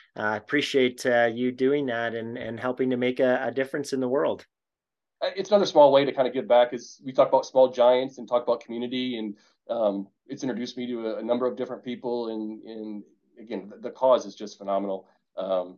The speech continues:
Speaker 2: and so if we can help, uh, enable further research, uh, for the children and have greater impact, uh, within our community and beyond, um, it, it's a wonderful opportunity.
Speaker 1: Jason, it's been a pleasure speaking with you today. Thank you so much for being on the show.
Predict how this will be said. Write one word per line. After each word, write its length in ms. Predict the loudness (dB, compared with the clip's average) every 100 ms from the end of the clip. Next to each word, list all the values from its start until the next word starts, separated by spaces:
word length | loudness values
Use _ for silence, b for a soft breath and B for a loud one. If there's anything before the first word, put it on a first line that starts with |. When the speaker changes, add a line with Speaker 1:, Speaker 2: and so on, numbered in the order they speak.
| _
Speaker 2:
and 120 | -16
so 120 | -10 -10
if 60 |
we 100 | -8
can 100 | -2
help, 300 | 0 0 -4 _
uh, 380 | -6 -6 -6 -10 -14
enable 300 | -8 -8 -8
further 280 | -8 -8 -6
research, 540 | -8 -10 -14 -14 -20 -16
uh, 280 | -14 -12 -14 -16 -18
for 80 | -14
the 80 | -12
children 420 | -8 -8 -6 -6
and 160 | -6 -2
have 220 | -2 0
greater 280 | -6 -4 -4
impact, 440 | -4 -4 -6 -10 _ _ _ -2
uh, 280 | 0 0 -4
within 240 | -4 0
our 100 | 0
community 460 | 0 -6 -6 -6 -6
and 80 | -6
beyond, 440 | 0 2 2 0 _
um, 380 | -4 -4 -6 -12 _ -20
it, 120 | -20
it's 140 | -16 -10
a 40 |
wonderful 320 | -8 -8 -10
opportunity. 400 | -12 -14 -18 -18 -20 _ _ _ _ _ _ -20 B B -20 _
Speaker 1:
Jason, 320 | 0 0 0
it's 200 | -2 -2
been 180 | 2 4
a 60 | 4
pleasure 320 | 4 2 0
speaking 380 | -2 -6 -4 -4
with 200 | -2 -4
you 60 |
today. 320 | -4 0 2 2
Thank 260 | 0 -2
you 60 | -4
so 140 | -2
much 200 | -2 -2
for 120 | -2 0
being 200 | 2 2
on 100 | 0
the 60 |
show. 360 | -2 0 -2